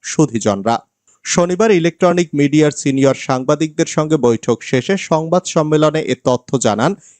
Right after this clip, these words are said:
স্থানীয় সরকার বিশেষজ্ঞ ও নির্বাচন সংস্কার কমিশনের সদস্য ডক্টর তোফায়েল আহমেদ। এ সময় তিনি বলেন, নাগরিক সমাজের অভিমত হচ্ছে স্থানীয় নির্বাচন জাতীয় নির্বাচনের আগে হওয়া উচিত, কারণ স্থানীয় নির্বাচন করার ফলে আমাদের কমিশনের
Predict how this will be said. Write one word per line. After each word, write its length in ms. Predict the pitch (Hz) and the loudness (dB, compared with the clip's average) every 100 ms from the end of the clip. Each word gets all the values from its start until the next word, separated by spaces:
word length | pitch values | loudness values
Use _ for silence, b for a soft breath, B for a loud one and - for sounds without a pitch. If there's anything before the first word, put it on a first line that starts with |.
| - | -2
স্থানীয় 480 | 156 - 180 190 180 | -2 0 0 2 0
সরকার 420 | - 131 - 117 | 0 -2 -2 -4
বিশেষজ্ঞ 580 | 104 120 160 - 156 156 175 | -4 -4 -4 -2 -2 0 0
ও 40 | 127 | 2
নির্বাচন 640 | 117 131 127 165 - 180 180 | 0 0 2 0 0 -4 -6
সংস্কার 560 | - 147 139 135 - 135 | -4 -4 -2 -4 -2 -2
কমিশনের 540 | - 127 123 135 117 | 0 -2 -2 -2 -2
সদস্য 460 | - - 123 151 - 180 180 b b | -2 -2 0 0 2 0 0 b b
ডক্টর 320 | 135 123 135 120 - | -2 0 -2 -2 -2
তোফায়েল 320 | 147 113 107 | -2 0 -2
আহমেদ। 440 | 101 110 110 120 _ _ _ _ - | -2 -2 0 -2 _ _ _ _ -4
এ 80 | 165 | 0
সময় 260 | 185 180 | 2 0
তিনি 240 | 170 170 165 | 0 0 2
বলেন, 260 | 165 208 | 2 0
নাগরিক 420 | 196 151 147 156 - | 0 0 2 0 0
সমাজের 420 | - 147 143 139 | -2 0 0 2
অভিমত 400 | 127 143 151 147 156 | 0 0 -2 0 0
হচ্ছে 300 | 143 - 190 151 | -2 0 0 0
স্থানীয় 420 | - 147 143 139 | -2 -2 2 0
নির্বাচন 640 | 123 131 135 170 - 190 196 _ | 2 0 2 0 2 0 -2 _
জাতীয় 420 | 117 127 127 160 151 | -2 -2 0 0 0
নির্বাচনের 680 | 131 120 143 143 156 143 | 0 2 0 0 0 0
আগে 220 | 127 120 123 | 0 -2 -2
হওয়া 200 | 147 127 104 | 0 2 0
উচিত, 240 | 101 131 117 _ _ _ - | -2 -2 -4 _ _ _ -4
কারণ 180 | 147 156 147 | 0 2 0
স্থানীয় 380 | - 175 190 190 | 0 0 2 2
নির্বাচন 520 | 170 160 185 - 196 | 2 2 0 0 -4
করার 300 | 185 170 165 | 0 2 2
ফলে 240 | - 175 196 | 0 0 2
আমাদের 320 | 139 135 139 | 2 0 0
কমিশনের 580 | - 143 151 - 170 | 0 0 0 -2 -2